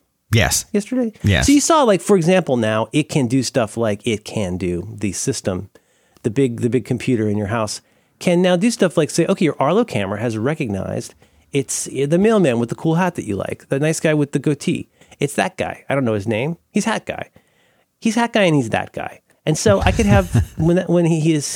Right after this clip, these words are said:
Speaker 2: he is seen by the Arlo, it will be able to do things like announce, I think on Apple T V, but definitely on HomePod, like, "Hey,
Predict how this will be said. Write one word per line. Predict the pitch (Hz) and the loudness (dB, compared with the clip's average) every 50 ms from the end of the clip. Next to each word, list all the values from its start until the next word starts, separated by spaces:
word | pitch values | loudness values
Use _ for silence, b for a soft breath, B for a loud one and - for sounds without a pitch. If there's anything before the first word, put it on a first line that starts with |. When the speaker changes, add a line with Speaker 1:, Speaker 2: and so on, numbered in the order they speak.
| - - | -8 -6
Speaker 2:
he | 135 143 156 151 | -4 -2 0 -2
is | 135 - | -2 -2
seen | - - - 254 320 339 - 110 120 - - - 131 | -4 -4 -2 0 0 0 0 0 -2 -4 -6 -6 -4
by | 113 123 110 | -4 -2 -2
the | 98 104 101 | -2 -4 -4
Arlo, | 95 90 85 87 85 85 87 - 160 175 170 b b b b - | -4 -4 -4 -4 -6 -6 -4 -4 -4 -4 -6 b b b b -6
it | 131 135 | -4 -2
will | 143 156 160 | 0 0 0
be | 160 127 98 | 0 0 0
able | 101 117 123 | 0 -2 -2
to | - 139 | -4 -6
do | 110 - 160 | -4 -4 -4
things | 170 - 151 135 120 | -2 0 -2 -2 0
like | 127 120 - | -4 -4 -2
announce, | 143 131 135 175 269 262 - - - - | -2 -2 -2 -2 -2 -4 -4 -6 -8 -8
I | 107 | -10
think | - _ - 117 151 - | -10 _ -6 -6 -4 -2
on | 190 185 175 | -2 0 0
Apple | 170 170 - 170 | -2 -2 -4 -6
T | - - 170 | -2 -2 -2
V, | 147 160 180 | -2 0 -2
but | 165 135 101 - | -2 -2 -2 -2
definitely | 107 98 98 - - 131 120 | -4 -4 -4 -4 -6 -4 -4
on | 110 107 98 | -4 -4 -4
HomePod, | 95 95 98 110 - 151 156 147 127 | -2 -4 -4 -4 -4 -4 -4 -4 -4
like, | 113 110 110 - _ _ _ - | -4 -4 -6 -8 _ _ _ -6
"Hey, | - 269 151 - - | -4 -4 -4 -4 -8